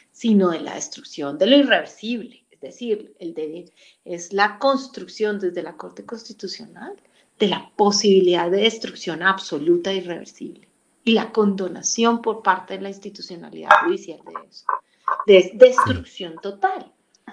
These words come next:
Speaker 1: que genera algo que es algo que espero escribir pronto, que, em, em, que es,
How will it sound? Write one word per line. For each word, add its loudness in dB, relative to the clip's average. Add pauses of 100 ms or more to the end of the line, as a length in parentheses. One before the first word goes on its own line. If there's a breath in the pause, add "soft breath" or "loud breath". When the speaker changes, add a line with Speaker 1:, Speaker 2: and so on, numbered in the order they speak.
(1200)
Speaker 1:
que 6
genera 0
algo -6
que -18
es -18
algo -18
que -20
espero -20
escribir -20
pronto, -16
que, -16
em, -20 (380)
em, -20 (920)
que -6
es, -16